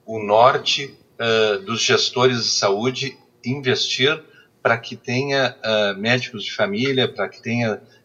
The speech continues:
enfermeiros, agentes comunitários, eh, para que possibilitem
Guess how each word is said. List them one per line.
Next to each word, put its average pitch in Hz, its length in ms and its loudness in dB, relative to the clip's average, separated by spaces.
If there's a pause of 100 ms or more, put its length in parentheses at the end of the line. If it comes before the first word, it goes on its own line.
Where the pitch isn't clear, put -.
enfermeiros, 107 1080 2 (100)
agentes 113 400 0
comunitários, 113 1080 0 (420)
eh, 98 400 0 (360)
para 117 160 4
que - 480 -2 (200)
possibilitem 127 920 2